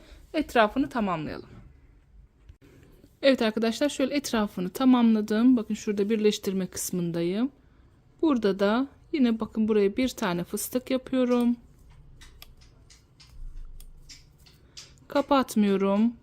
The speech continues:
Bak buraya bir sonraki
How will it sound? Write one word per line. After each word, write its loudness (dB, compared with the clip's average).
Bak -12
buraya 0
bir 0
sonraki -2